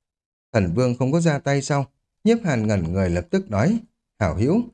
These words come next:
nếu như thần vương bên kia không ra tay, dám sỉ nhục ngươi như thế, vậy mà ngươi không phá hủy Tứ Bảng Lâu sao? Hơn nữa vừa rồi ta, ngay cả đao còn chưa có rút ra."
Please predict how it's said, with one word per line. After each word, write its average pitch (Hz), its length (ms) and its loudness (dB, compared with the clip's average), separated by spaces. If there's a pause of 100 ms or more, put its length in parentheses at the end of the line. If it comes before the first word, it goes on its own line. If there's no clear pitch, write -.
(280)
nếu 202 120 4
như 214 120 2
thần 110 240 -2
vương 117 240 0
bên 113 200 0
kia 120 160 -2
không 117 200 -4
ra 113 140 0
tay, 117 300 -2 (300)
dám 180 200 2
sỉ 120 240 -2
nhục 95 240 -4
ngươi 113 140 2
như 110 100 -4
thế, 120 320 0 (340)
vậy 147 140 2
mà 156 120 2
ngươi 190 200 2
không 190 200 -2
phá 156 200 -2
hủy 151 340 2
Tứ 156 180 0
Bảng 87 180 -2
Lâu 120 160 0
sao? 120 340 -2 (460)
Hơn 196 140 6
nữa 208 140 0
vừa 135 220 0
rồi 107 220 0
ta, 117 440 -2 (280)
ngay 151 140 2
cả 98 120 -4
đao 113 260 0
còn 85 260 -4
chưa 120 160 0
có 143 120 0
rút 220 240 -4
ra." 127 320 -2